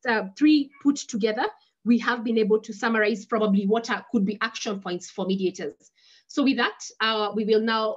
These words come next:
be able to close this session with, uh, the words of the national anthem. Our next session will be at four thirty P M,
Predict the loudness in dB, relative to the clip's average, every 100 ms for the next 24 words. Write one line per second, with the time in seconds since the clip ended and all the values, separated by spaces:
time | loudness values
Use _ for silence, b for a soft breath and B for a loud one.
0 | -2 0 0 -2 -2 0 0 0 -6 -6
1 | -4 -2 -2 -2 -4 -2 -2 -2 -4 -2
2 | -2 -2 -4 -2 -2 -2 -4 -2 -2 -2
3 | -4 -6 b b b 0 0 0 -4 -4
4 | -6 -2 0 2 2 0 0 0 -4 -6
5 | -6 -4 -4 -4 -4 -4 -2 0